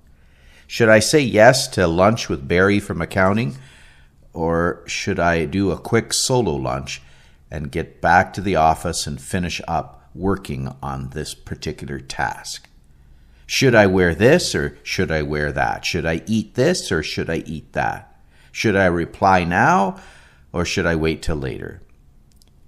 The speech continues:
We're asking ourselves questions like that all day long.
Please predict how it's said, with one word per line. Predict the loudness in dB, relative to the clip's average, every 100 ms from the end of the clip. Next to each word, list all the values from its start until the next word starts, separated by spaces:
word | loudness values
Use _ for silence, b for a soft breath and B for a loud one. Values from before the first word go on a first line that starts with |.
| _ -4
We're | -2 6
asking | 6 6 2 0 0
ourselves | 2 2 0 -2
questions | 0 4 4 2 -6 -4
like | -6 -4
that | 0 0 -2 -10 -6
all | -2 0 0 -2 -8
day | -10 -6 -6 -6 -10 -10
long. | -10 -10 -16